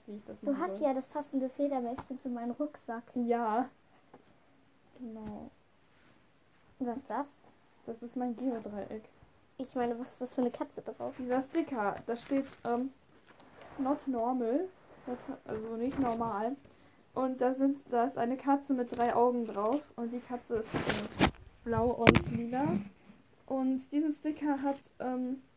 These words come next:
Speaker 1: haben, boah, wieso geht das nicht? Haben, äh, ein paar Leute aus meiner Klasse, damals hatten wir noch Klassen, mir, äh,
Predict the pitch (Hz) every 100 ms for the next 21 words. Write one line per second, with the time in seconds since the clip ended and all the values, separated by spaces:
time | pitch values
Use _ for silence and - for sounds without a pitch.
0 | _ _ _ _ _ _ - 262 247 220
1 | 208 208 214 220 226 214 233 226 - 240
2 | 240 233 233 240 - - - _ _ -
3 | 254 262 277 311 330 269 269 262 254 -
4 | 269 277 269 233 208 208 226 226 226 226
5 | - 233 - 262 - - _ _ _ -
6 | 247 262 262 254 - 240 233